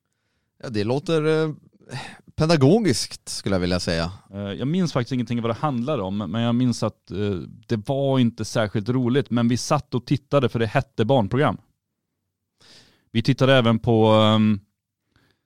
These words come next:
Speaker 2: eh, Lillstrumpa och Syster Yster, Staffan Westerberg och Basja Frydman.
Speaker 1: Eh, samma gäng som är Vilse i pannkakan, va?
Speaker 2: Eh, ja, det var väl bara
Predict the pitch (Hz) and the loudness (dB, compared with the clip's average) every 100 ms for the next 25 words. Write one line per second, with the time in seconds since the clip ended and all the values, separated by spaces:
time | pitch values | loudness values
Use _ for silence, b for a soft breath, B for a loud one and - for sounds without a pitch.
0 | _ _ _ _ 98 95 95 92 92 123 | _ _ _ _ -8 -4 -4 -6 -4 0
1 | 135 101 - 139 147 117 - 92 95 95 | 0 -2 0 2 2 0 -4 -4 -2 -2
2 | 98 110 - 104 131 - - - 98 - | -4 -6 -4 -2 -2 -6 -12 -12 -10 -8
3 | 110 104 110 - 95 120 120 104 95 95 | -2 -2 -2 -4 -4 0 2 2 0 0
4 | 92 87 101 - 104 92 120 131 117 95 | -2 -4 -6 -4 -4 -2 0 0 0 -2
5 | 90 95 - _ _ _ _ _ _ - | -6 -8 -12 _ _ _ _ _ _ 0
6 | 113 110 110 104 143 120 120 113 107 110 | 2 4 2 0 0 2 2 0 -2 -2
7 | 104 104 104 95 101 113 110 131 135 90 | 0 0 0 -2 0 0 4 2 2 -2
8 | 82 95 _ _ - - 107 107 107 - | -4 -8 _ _ -8 -2 2 2 0 2
9 | 139 143 143 143 139 123 131 107 123 120 | 4 4 4 2 0 0 2 2 2 2
10 | 104 | 0